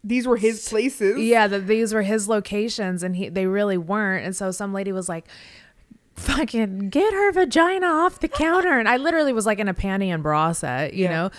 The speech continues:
Speaker 2: I'm from Vegas. I, this is, like, the only thing I know how to do is pose in lingerie and fucking, you know, bikinis. And still, to this day, I will wear a fucking bikini on fucking social media if I want to, because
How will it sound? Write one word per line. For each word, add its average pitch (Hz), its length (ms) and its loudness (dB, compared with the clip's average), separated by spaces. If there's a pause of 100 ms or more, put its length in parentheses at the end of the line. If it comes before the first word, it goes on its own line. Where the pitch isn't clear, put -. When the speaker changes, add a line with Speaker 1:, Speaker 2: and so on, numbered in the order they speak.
(140)
Speaker 2:
I'm 339 120 4
from 339 160 0
Vegas. 220 360 2
I, 196 100 -2
this 233 220 -2
is, 247 120 -6
like, 190 220 -2
the 180 140 -4
only 185 280 -2
thing 180 220 -4
I 170 140 -4
know 170 160 -2
how 160 120 -4
to 151 80 -4
do 180 280 0
is 156 120 -2
pose 156 320 -2
in 156 120 -6
lingerie 151 680 -4
and 156 160 -6
fucking, 160 480 -6
you 190 140 -2
know, 165 140 0
bikinis. 175 600 -4
And 196 140 -4
still, 247 300 2
to 208 140 -6
this 196 140 -4
day, 220 200 -2
I 165 120 -2
will 160 140 -6
wear 170 240 -2
a 160 60 -4
fucking 185 400 -6
bikini 160 500 -6 (480)
on 226 500 2 (520)
fucking 233 320 2
social 233 320 0
media 226 340 2
if 190 100 -2
I 202 100 0
want 240 220 0
to, 262 60 0
because 208 320 0